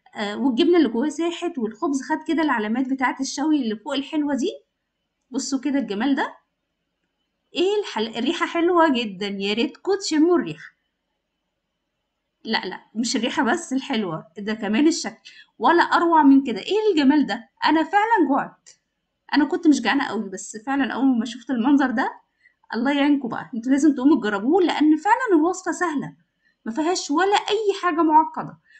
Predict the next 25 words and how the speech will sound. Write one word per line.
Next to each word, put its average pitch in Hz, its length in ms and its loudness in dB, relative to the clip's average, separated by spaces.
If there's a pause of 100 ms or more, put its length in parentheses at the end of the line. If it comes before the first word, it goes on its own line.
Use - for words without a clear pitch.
(100)
والناس 233 600 -2
اللي - 280 -2
ما 415 100 2
بتحبش 311 500 0
الخميرة 359 760 2
ولا 233 180 0
البيكنج 202 400 -6
باودر 415 220 -4
ولا 466 260 -4
الكلام 440 320 0
ده، 571 120 -6 (480)
الوصفة 302 360 0
دي 262 100 -2
عندكم. 220 360 -6
الوصفة 240 300 -4
التانية 480 380 -8
فيها 370 200 -2
شوية 330 400 -2
من 285 340 2 (100)
المادة 220 520 -2
الرافعة. 339 360 -2 (1400)
تعالوا 311 240 2
بقى 302 120 2
ننقله 285 440 2
كده 320 180 -4